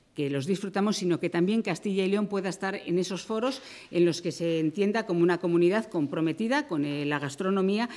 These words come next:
y que eso sea una fuente de atracción y de riqueza para, para nosotros. En la propia Ley de Turismo estaba contemplado el desarrollo de este decreto y, por tanto, pues, eh, cumplimos lo que,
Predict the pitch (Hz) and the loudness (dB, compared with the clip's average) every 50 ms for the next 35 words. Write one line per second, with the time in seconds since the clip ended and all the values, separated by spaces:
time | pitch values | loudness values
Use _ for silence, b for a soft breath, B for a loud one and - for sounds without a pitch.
0 | B B B - 190 - - 208 196 254 226 - - 233 233 233 240 - 208 214 | B B B -8 -6 -2 0 0 0 0 -2 0 0 0 0 0 -2 -2 0 0
1 | 214 214 202 208 226 226 226 196 - 180 165 175 160 165 165 160 160 - 214 208 | 0 0 -2 0 0 0 2 2 0 0 0 0 0 0 -4 -4 -4 0 0 0
2 | 226 247 247 - - 180 165 170 156 160 156 - 180 170 208 202 170 160 147 143 | 0 0 -2 -2 -2 0 0 0 0 -2 -2 -2 -4 -4 -4 -4 -2 -4 -2 -4
3 | 139 135 - - 143 139 139 131 123 - 143 127 - 147 - - - - - - | -6 -8 -8 -8 -8 -6 -6 -6 -8 -10 -12 -16 -16 -18 -18 -20 -20 -20 -20 -20
4 | - - - - - - - _ _ _ _ _ _ _ _ _ B B B B | -20 -20 -20 -20 -20 -20 -20 _ _ _ _ _ _ _ _ _ B B B B
5 | B B B B B B - 190 185 175 180 202 190 208 208 196 196 185 190 185 | B B B B B B -2 0 0 0 0 -2 -2 0 0 0 2 2 0 0
6 | 175 - 190 214 240 233 277 285 285 262 277 180 170 165 160 - 170 151 - - | 0 -2 -2 -2 0 2 2 0 0 0 -4 -4 -4 -4 -2 -2 -2 -2 -2 -4
7 | - 170 170 156 156 156 147 151 139 - - 156 156 156 151 147 147 143 156 143 | -4 -4 -4 -4 -2 -2 -4 -4 -6 -6 -6 -6 -4 -4 -4 -4 -4 -4 -4 -6
8 | - - 190 180 170 - 175 180 175 175 233 247 240 B B B B B B B | -6 -6 -4 -4 -4 -2 -4 -4 -2 -2 -4 -6 -6 B B B B B B B
9 | B - - 143 139 - 151 - - - 160 160 156 160 190 196 208 202 - - | B -10 -10 -10 -6 -6 -8 -8 -4 -2 -2 -2 0 0 -2 -2 -2 -4 -6 -10
10 | 139 139 123 123 - - 143 139 135 135 165 151 143 143 170 165 165 180 185 196 | -12 -12 -12 -12 -12 -10 -8 -8 -6 -2 0 -2 0 2 4 4 4 4 4 0
11 | 190 190 156 - 147 139 135 131 | 0 -2 -4 -2 -2 -2 -2 -2